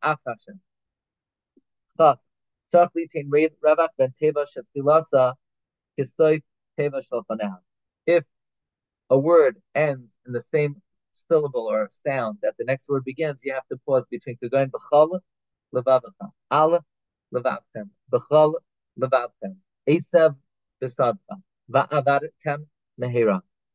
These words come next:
Hakana Tesil, Eschem Me'aretz.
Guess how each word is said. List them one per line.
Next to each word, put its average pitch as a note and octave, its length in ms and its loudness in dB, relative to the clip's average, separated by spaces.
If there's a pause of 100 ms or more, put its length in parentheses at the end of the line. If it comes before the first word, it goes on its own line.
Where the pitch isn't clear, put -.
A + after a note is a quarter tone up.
(600)
Hakana D#3 580 -2 (800)
Tesil, C3+ 440 -2 (380)
Eschem D#3 480 -2 (460)
Me'aretz. A2 420 -2